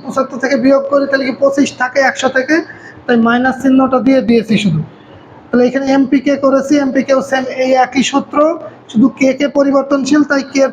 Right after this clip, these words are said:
পাওয়ারটা প্রথমে এনেছি, এ কে জিরো পয়েন্ট টু ফাইভ মাইনাস সূত্রের ওয়ান আর এল যেটুকু বসে গেছে, আর পাওয়ার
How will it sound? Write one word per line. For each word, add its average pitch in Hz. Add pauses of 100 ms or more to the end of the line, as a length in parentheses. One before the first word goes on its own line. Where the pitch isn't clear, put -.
পাওয়ারটা 254 (100)
প্রথমে 262
এনেছি, 277 (180)
এ - (100)
কে 277 (280)
জিরো 240
পয়েন্ট 262
টু 262 (120)
ফাইভ 277 (760)
মাইনাস 254 (100)
সূত্রের 269 (100)
ওয়ান 285 (240)
আর 240 (120)
এল 254 (120)
যেটুকু 254 (100)
বসে 254
গেছে, 269 (580)
আর 233 (200)
পাওয়ার 254